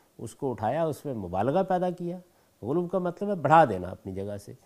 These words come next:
یہ بڑھایا اور نتیجہ کیا یہ نکلا کہ فرش کی چیز عرش پہ پہنچ گئی، عرش کی چیز فرش پہ پہنچ گئی، ہر چیز درم برم ہو گئی۔ تو چونکہ ان لوگوں نے یہ کام کیا تھا، اس وجہ سے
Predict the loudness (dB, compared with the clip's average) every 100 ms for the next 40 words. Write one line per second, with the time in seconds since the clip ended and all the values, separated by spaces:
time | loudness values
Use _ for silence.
0 | _ _ _ -4 -2 0 2 4 2 2
1 | -6 -20 _ -6 -4 -2 -2 2 2 4
2 | 2 2 2 0 0 0 0 0 0 -2
3 | -4 -8 -4 -2 -2 -4 -6 -6 0 0
4 | 0 0 0 -2 -6 -14 -14 -14 -12 -12
5 | -14 -18 -14 -14 -16 -18 -4 -4 -4 -6
6 | 0 0 0 -2 -6 -8 -12 -16 -20 _
7 | -20 -20 -20 _ -14 -6 -4 0 -2 -4
8 | -12 -6 -2 0 0 0 -2 -2 -4 -2
9 | -2 -2 -4 -2 -2 -2 -4 -4 -6 -6
10 | -6 -8